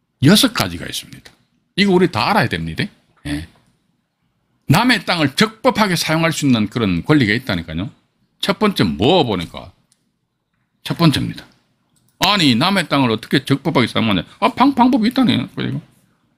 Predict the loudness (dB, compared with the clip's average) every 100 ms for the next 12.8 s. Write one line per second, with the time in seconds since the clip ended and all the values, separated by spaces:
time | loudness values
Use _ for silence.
0 | _ -2 0 2 0 0 0 0 -2 -8
1 | _ _ _ _ _ _ _ _ _ _
2 | _ _ _ -2 0 0 2 2 2 -2
3 | -10 -12 -14 -16 -20 _ _ _ _ _
4 | _ _ _ _ _ _ _ _ _ _
5 | 0 2 0 -4 _ _ _ _ _ _
6 | -6 -4 0 2 0 -2 _ _ _ _
7 | _ _ _ _ -12 -6 -4 -2 -4 -6
8 | -12 -16 -18 _ -2 2 4 2 0 2
9 | 2 2 -2 -2 -4 -4 -4 -4 -4 -6
10 | -2 0 0 -4 -2 0 2 0 -2 _
11 | -18 -6 -4 0 0 0 0 0 0 0
12 | 0 0 0 0 0 2 0